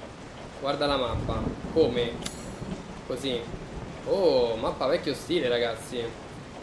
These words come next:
Soggiorno, cucina, entrata sul retro. Ok, passaggio segreto. Ok, quindi siamo di nuovo dove stavamo prima. C'è il bagno che è chiuso.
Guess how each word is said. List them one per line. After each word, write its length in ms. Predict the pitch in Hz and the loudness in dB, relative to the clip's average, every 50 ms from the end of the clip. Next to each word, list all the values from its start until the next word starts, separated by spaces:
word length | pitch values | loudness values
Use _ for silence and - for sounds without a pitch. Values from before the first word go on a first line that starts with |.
| - - - - - - - - - - | -12 -12 -12 -14 -14 -14 -14 -12 -10 -6
Soggiorno, 560 | - 135 123 127 147 185 190 190 175 156 139 | -6 -6 -4 0 0 2 4 4 4 2 2
cucina, 680 | 131 147 156 151 - 180 185 185 185 185 180 175 175 170 - | 0 -2 -2 -2 0 2 2 4 4 4 4 4 2 2 0
entrata 380 | 139 139 147 - 156 147 147 | -2 -2 0 0 2 2 2
sul 160 | 143 147 156 165 | 2 2 2 4
retro. 600 | 180 185 175 175 165 165 165 170 165 165 165 165 - - - - - - - | 4 4 4 4 4 4 4 6 6 4 4 0 -4 -12 -12 -12 -12 -10 -4
Ok, 220 | - 131 127 120 | -2 0 0 0
passaggio 440 | 113 123 123 - - 156 151 151 143 | 0 -2 -4 0 0 0 0 0 -4
segreto. 840 | 131 - 135 127 123 120 117 113 110 110 117 110 110 113 - - - - - - - - - - - - - - - - - - - - - - - - - - - - - - - - - - - - - - - | -4 -4 -4 -2 -2 -2 -2 -2 -2 -2 -4 -4 -6 -6 -10 -12 -14 -14 -14 -14 -12 -12 -12 -14 -14 -14 -14 -14 -14 -14 -14 -14 -12 -12 -12 -12 -12 -12 -12 -12 -12 -12 -12 -12 -12 -12 -12 -12 -12 -12 -10 -4 -2
Ok, 320 | 170 165 - - 123 117 127 | -2 -2 0 0 2 2 4
quindi 180 | 175 180 143 | 4 2 2
siamo 220 | 123 151 139 143 147 | 2 2 2 2 2
di 80 | 160 | 4
nuovo 180 | 180 185 180 170 | 4 4 4 6
dove 180 | 165 165 165 | 6 6 4
stavamo 320 | 160 - 165 156 156 165 175 | 4 6 4 4 4 4 4
prima. 400 | 165 151 127 120 117 117 113 113 - - - - - - - - - - - - - - - - - - - - - - | 2 2 2 2 2 0 -2 -4 -6 -8 -12 -12 -12 -14 -14 -14 -14 -14 -10 -10 -10 -10 -10 -14 -14 -14 -14 -12 -8 -4
C'è 80 | - | -4
il 60 | 139 143 | -2 0
bagno 300 | 160 190 196 170 143 120 | 2 2 4 4 2 2
che 80 | 131 | 0
è 40 | 127 | -4
chiuso. 480 | - - 165 135 113 110 117 113 113 | -4 -2 -2 -2 -2 -4 -4 -6 -6